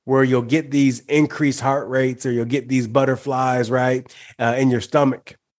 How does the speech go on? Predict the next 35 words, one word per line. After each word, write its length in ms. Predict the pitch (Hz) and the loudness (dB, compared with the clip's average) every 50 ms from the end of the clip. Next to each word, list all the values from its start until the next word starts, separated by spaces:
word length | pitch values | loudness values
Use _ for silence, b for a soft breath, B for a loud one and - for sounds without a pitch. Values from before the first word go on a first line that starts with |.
| _ _ _ _ _ _ - | _ _ _ _ _ _ -2
And 120 | 135 139 | 0 0
that 120 | 139 135 | 0 0
feeling 360 | - - 196 196 185 185 170 151 | 2 2 2 4 6 6 6 6
right 240 | 143 131 123 120 | 4 4 2 2
there, 180 | 113 123 120 120 | 0 2 2 4
that, 200 | 113 120 117 113 | 4 2 2 2
that 140 | 135 135 127 | 2 2 2
increased 420 | 151 165 165 160 - 156 147 - 127 | 2 0 0 0 0 -2 -2 0 0
heart 240 | 156 156 151 - | 0 0 0 0
rate, 200 | 131 123 120 120 | -4 -4 -4 -2
those 160 | 120 135 131 110 | -2 -2 -2 0
butterflies, 720 | 107 139 156 160 165 - - 131 120 117 117 113 107 - b b b b - | 2 2 2 2 2 0 0 0 0 2 0 0 -4 -6 b b b b -2
what 200 | 139 147 160 156 | -2 -2 0 2
they're 160 | - 190 165 | 0 2 2
telling 460 | 143 - - - 190 208 175 127 110 101 | 0 -2 -4 -6 -4 -2 -2 -2 -2 -2
you 300 | 92 90 90 95 95 - _ _ _ _ - - | -4 -6 -8 -10 -14 -18 _ _ _ _ -8 -6
is 120 | 120 117 | -2 0
that 140 | 131 123 120 | 2 2 2
you 200 | 123 135 156 156 | 2 2 4 4
are 100 | 135 123 | 4 2
finding 840 | - - - 131 135 139 139 143 139 135 135 127 120 117 110 110 _ _ _ _ _ _ _ _ _ - | 0 0 0 2 4 4 4 2 2 2 0 0 -2 -4 -6 -10 _ _ _ _ _ _ _ _ _ -4
the 200 | 110 117 120 117 120 | -2 -2 -2 0 -2
edge, 760 | 120 117 113 104 92 90 90 - - - - - - - _ _ _ _ _ _ - | -2 -2 -2 -4 -6 -10 -12 -10 -10 -10 -12 -14 -18 -20 _ _ _ _ _ _ -2
that 200 | 135 123 117 113 | -2 -2 -2 -4
you 720 | 113 110 127 143 151 151 156 156 160 151 143 127 - _ _ _ _ _ _ _ _ _ - | -6 -2 0 2 4 4 4 4 2 2 -2 -4 -10 _ _ _ _ _ _ _ _ _ -4
are 300 | - 117 110 101 101 - _ _ - - | -2 -2 -2 -2 -6 -12 _ _ -6 -4
in 160 | 107 107 98 | -4 -4 -4
it, 280 | 85 - - - - _ _ _ _ _ _ _ _ _ _ _ - | -8 -12 -14 -20 -20 _ _ _ _ _ _ _ _ _ _ _ -6
right? 280 | 117 110 113 123 143 - - | -2 0 0 0 0 -4 -8
That 240 | - 113 - - - | -8 -8 -8 -8 -6
increased 400 | - 156 165 160 - 160 143 - | -2 0 0 0 0 -2 -2 0
heart 200 | - 143 143 139 | 0 0 0 0
rate, 180 | 135 139 127 120 | -2 -4 -4 -2
those 160 | 135 135 123 | -2 -2 -2
butterflies. 760 | 107 123 131 127 123 120 - 117 80 64 - - - - - | 0 0 2 2 2 -2 -4 -10 -12 -12 -14 -18 -20 -20 -20